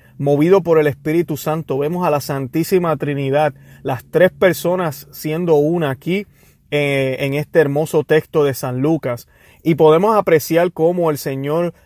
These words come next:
ya nos va revelando ese misterio de la Trinidad. Dice que,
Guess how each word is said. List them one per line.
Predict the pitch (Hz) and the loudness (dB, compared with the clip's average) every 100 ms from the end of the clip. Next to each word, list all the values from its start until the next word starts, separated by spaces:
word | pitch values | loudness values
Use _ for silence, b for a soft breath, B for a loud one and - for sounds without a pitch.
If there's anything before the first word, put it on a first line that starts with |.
| b | b
ya | 135 147 | 0 2
nos | 175 | 2
va | 147 160 | 2 2
revelando | 180 160 147 147 165 156 | 4 4 4 0 -2 -4
ese | 165 | -6
misterio | 160 - 147 151 160 | -8 -6 -4 0 0
de | 147 | 0
la | 135 | -2
Trinidad. | 143 131 127 131 156 | -4 -6 -4 -2 -2
Dice | 143 143 160 | -2 -2 -2
que, | 143 135 | 0 -4